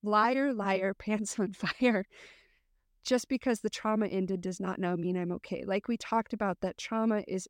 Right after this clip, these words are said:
in my body. I am carrying this trauma with me for the rest of my life. It has made changes in me that are irreparable. This is who I am moving forward.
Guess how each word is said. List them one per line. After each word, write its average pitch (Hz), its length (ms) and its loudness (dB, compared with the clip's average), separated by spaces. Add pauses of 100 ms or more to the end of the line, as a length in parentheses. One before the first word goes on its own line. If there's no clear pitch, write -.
in 190 340 0 (320)
my 185 180 0
body. 175 500 -2 (380)
I 190 80 0
am 214 220 0
carrying 233 640 0
this 190 180 -4
trauma 202 500 -2
with 185 280 -4
me 185 120 0
for - 160 -6
the 180 100 -2
rest 190 340 -2
of 185 100 -6
my 180 180 0
life. 180 380 0
It 185 160 -2
has 190 160 -2
made 196 260 0
changes 220 560 0
in 196 200 0
me 185 180 0
that 180 200 -4
are 180 280 0
irreparable. 185 1120 -4 (640)
This 185 480 0
is 202 240 0
who 202 220 -2
I 185 140 2
am 185 320 0
moving 180 320 -4
forward. - 640 -6